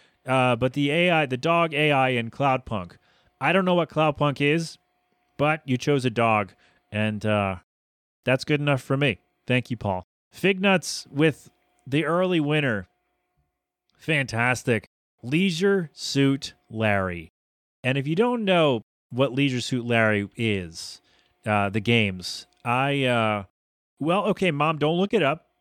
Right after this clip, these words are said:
I remember playing one of them years ago. Somebody had it and was like, "I don't want this anymore.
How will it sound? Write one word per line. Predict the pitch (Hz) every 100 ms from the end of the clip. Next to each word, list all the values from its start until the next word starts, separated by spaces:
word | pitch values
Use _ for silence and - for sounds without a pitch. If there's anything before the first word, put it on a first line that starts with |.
| _
I | 131
remember | 147 185 190
playing | - 196 165
one | 151 185
of |
them | 147 117
years | 107 151 139
ago. | 110 104 87
Somebody | - 156 170 143
had | 104 135 127
it |
and | 107
was | 107
like, | 110 110
"I | 135
don't | 139
want | 139
this | 127 110
anymore. | 113 107 104 98 92